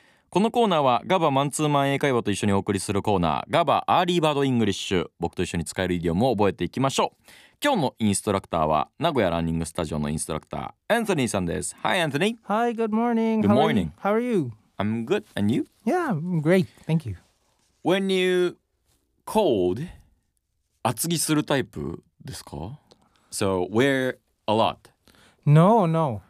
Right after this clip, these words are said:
Speaker 1: なんかいつもすごいス-、スタイリッシュとかなんか厚着しないですよね、アンソニーって。
Speaker 2: <laughs> Yeah, I'm Haw-, I'm from Hawaii, so I'm always hot.
Speaker 1: <laughs>
Speaker 2: So only light, light
Speaker 1: あ、
Speaker 2: clothing.
Speaker 1: 基礎体温高めなのかな？
Speaker 2: <laughs>
Speaker 1: えー、今日もよろしくお願いします。
Speaker 2: Thank you.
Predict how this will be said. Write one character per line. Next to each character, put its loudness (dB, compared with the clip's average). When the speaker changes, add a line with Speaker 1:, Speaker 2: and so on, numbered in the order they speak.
Speaker 1:
な 2
ん -4
か -2
い -6
つ -6
も 2
す -8
ご 2
い 2
ス-、 -8
ス -10
タ 2
イ 2
リ 2
ッ -2
シ -4
ュ -10
と -4
か 2
な 2
ん -8
か -2
厚 -2
着 0
し 0
な 2
い -2
で -2
す -12
よ -8
ね、 -4
ア 2
ン 0
ソ 0
ニ 6
ー 4
っ 2
て。 -4
Speaker 2:
<laughs> -4
Yeah, 0
I'm 2
Haw-, 0
I'm 0
from 0
Hawaii, 4
so -2
I'm 0
always 4
hot. 0
Speaker 1:
<laughs> -4
Speaker 2:
So -2
only 2
light, 2
light 2
Speaker 1:
あ、 -14
Speaker 2:
clothing. -2
Speaker 1:
基 -12
礎 -2
体 2
温 0
高 -6
め 2
な 2
の 0
か -6
な？ -4
Speaker 2:
<laughs> 2
Speaker 1:
え 6
ー、 0
今 -12
日 0
も 0
よ 2
ろ 0
し -12
く -4
お -2
願 0
い -4
し -6
ま 0
す。 -8
Speaker 2:
Thank -2
you. -10